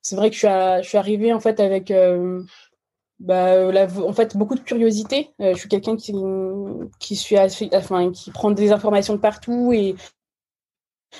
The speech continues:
je suis très curieuse. Donc, euh, toutes les informations, toutes les, les aides qu'on pouvait me donner, bah, je les prenais. Et, euh,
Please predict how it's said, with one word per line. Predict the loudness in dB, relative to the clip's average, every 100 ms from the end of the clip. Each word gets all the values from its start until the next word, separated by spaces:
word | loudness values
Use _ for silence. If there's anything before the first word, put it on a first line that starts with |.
| -12 -8
je |
suis | -8
très | -4 -2
curieuse. | 2 2 2
Donc, | 2
euh, | 4 2 2 _ _
toutes | -2
les | 0
informations, | 2 2 0 0 -2 -2
toutes | -4
les, | -2 0 2
les | 2 2
aides | 0
qu'on | -4
pouvait | -4 -2
me |
donner, | 0 0
bah, | 0
je | 0
les | -6
prenais. | -2 0 0 -2
Et, | -4 0 2
euh, | 2